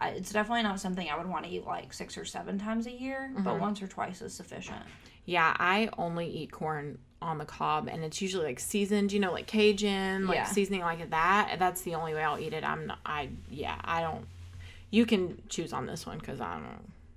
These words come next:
Speaker 2: mm.
Speaker 1: Mm, I would put it in B.
Speaker 2: Wow, okay.
Speaker 1: I like it.
Speaker 2: That's pretty strong.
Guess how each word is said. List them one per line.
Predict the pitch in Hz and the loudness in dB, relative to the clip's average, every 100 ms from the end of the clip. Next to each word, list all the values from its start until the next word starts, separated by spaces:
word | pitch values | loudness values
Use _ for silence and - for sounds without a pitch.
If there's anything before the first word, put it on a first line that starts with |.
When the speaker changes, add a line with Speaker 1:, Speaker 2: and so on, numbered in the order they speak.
| - - - - - - - - 151 | -20 -20 -20 -20 -20 -20 -14 -10 -8
Speaker 2:
mm. | 90 240 | -8 -6
Speaker 1:
Mm, | 233 233 233 233 233 226 - - - - - - - - - - - - | -4 -4 -4 -6 -8 -10 -16 -20 -20 -20 -20 -20 -20 -20 -20 -20 -20 -2
I | 202 | 2
would | 254 440 | 4 4
put | 381 339 | 4 0
it | 202 | 2
in | 190 | 0
B. | 147 143 185 - - - | 0 -4 -6 -8 -20 -14
Speaker 2:
Wow, | 156 127 185 170 156 160 - | -10 2 6 6 4 -6 -6
okay. | 170 202 | -4 2
Speaker 1:
I | 240 277 | 4 4
like | 294 294 | 0 0
it. | 160 - - - - - - - | -2 -2 -8 -20 -20 -20 -20 -12
Speaker 2:
That's | - 220 - | -6 -4 -4
pretty | 359 302 | -6 -4
strong. | 247 - 277 392 185 | -6 -2 0 0 -2